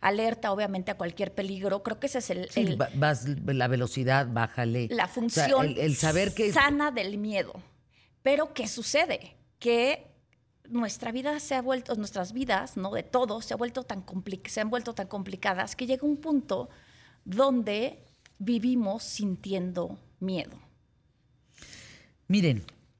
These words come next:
Speaker 2: es que esto es interesantísimo. Cuando sentimos miedo, el cerebro nos da dos opciones para reaccionar, ¿no?
Speaker 1: Exacto.
Speaker 2: O escapas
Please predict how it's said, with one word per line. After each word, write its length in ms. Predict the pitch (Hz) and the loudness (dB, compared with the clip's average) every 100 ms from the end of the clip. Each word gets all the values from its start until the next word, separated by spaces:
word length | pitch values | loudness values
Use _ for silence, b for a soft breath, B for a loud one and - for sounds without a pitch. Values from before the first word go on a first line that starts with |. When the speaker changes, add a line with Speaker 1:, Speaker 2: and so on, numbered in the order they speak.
| _ - | _ -4
Speaker 2:
es 220 | - - | -2 0
que 80 | 214 | 0
esto 180 | - 208 | 2 0
es 140 | - | 2
interesantísimo. 920 | 165 139 120 107 110 92 92 107 110 | 0 2 2 2 -2 -4 -6 -4 -2
Cuando 300 | 165 165 165 | 2 2 2
sentimos 640 | 175 175 151 220 254 254 | 2 0 2 0 0 0
miedo, 460 | 175 139 107 113 220 - _ _ _ _ _ _ _ _ _ _ _ | 2 2 2 0 -4 -12 _ _ _ _ _ _ _ _ _ _ _
el 160 | 151 143 | 4 4
cerebro 680 | - 160 175 170 127 120 - - _ _ _ _ _ - | 4 4 4 4 2 0 -4 -18 _ _ _ _ _ -2
nos 400 | 147 151 151 131 | 0 4 4 4
da 160 | 170 | 4
dos 220 | 165 180 | 4 2
opciones 500 | 185 - - 156 160 | 0 -2 0 2 0
para 260 | - 147 113 | 2 2 2
reaccionar, 640 | 104 95 - 92 95 82 - - | 2 -2 -4 -6 -6 -6 -12 -6
¿no? 140 | 160 | -2
Speaker 1:
Exacto. 440 | 240 - - - - - | -2 -4 -12 -14 -10 2
Speaker 2:
O 200 | 175 180 | 6 6
escapas 800 | 165 - 233 233 - 302 - | 4 2 2 2 0 -2 -4